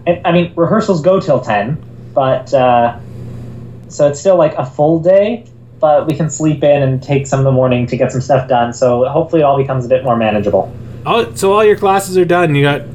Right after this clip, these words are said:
Speaker 2: you got grades for everything, and it's just your last two studios, then you're, you're graduated.
Speaker 1: We don't have grades for everything yet because they just finished.
Speaker 2: Oh, okay.
Speaker 1: But, but yes, essentially.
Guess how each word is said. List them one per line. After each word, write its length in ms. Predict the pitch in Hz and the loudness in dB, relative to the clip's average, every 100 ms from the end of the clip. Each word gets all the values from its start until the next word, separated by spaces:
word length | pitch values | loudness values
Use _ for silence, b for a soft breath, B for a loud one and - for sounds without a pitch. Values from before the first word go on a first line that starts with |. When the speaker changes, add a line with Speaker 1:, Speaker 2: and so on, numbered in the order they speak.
| - - - | -16 -14 -2
Speaker 2:
you 80 | 143 | 0
got 180 | 147 | 2
grades 380 | 135 147 175 170 | 2 2 2 2
for 100 | 185 | 0
everything, 420 | 165 165 175 165 | 2 2 2 2
and 80 | 160 | 0
it's 100 | 143 | 0
just 180 | 165 156 | -2 0
your 160 | 160 151 | 0 2
last 300 | 151 147 - | 2 0 0
two 100 | 160 | -2
studios, 520 | - 156 160 160 143 | 0 0 2 2 2
then 160 | 143 143 | 2 2
you're, 240 | 139 139 135 | 2 2 0
you're 140 | 135 | 0
graduated. 640 | 127 139 135 131 113 101 - - - - - | 2 2 4 2 0 -4 -10 -16 -18 -20 -10
Speaker 1:
We 60 | 220 | -2
don't 320 | 247 269 - - - | 0 0 -4 -12 -6
have 280 | 170 175 143 | -2 -2 2
grades 380 | 165 185 175 - | 2 4 0 -2
for 120 | 156 | -2
everything 440 | 139 135 139 135 | 0 0 0 2
yet 440 | 127 117 123 - - | 2 2 -2 -4 -6
because 280 | 131 139 123 | -2 0 2
they 120 | 120 | 2
just 320 | 131 139 - | 2 0 0
finished. 400 | 117 110 135 - - - - - - - - | -2 -2 -4 -6 -12 -12 -12 -12 -10 -10 -2
Speaker 2:
Oh, 140 | 131 131 | 2 2
okay. 260 | 127 110 - - - - | 2 -2 -6 -14 -12 0
Speaker 1:
But, 320 | 147 143 - - - | 2 2 -2 -14 -4
but 220 | 151 - | -2 0
yes, 420 | 156 - - - | 0 0 -4 -10
essentially. 640 | - - 110 107 107 104 | -6 -2 -2 0 0 0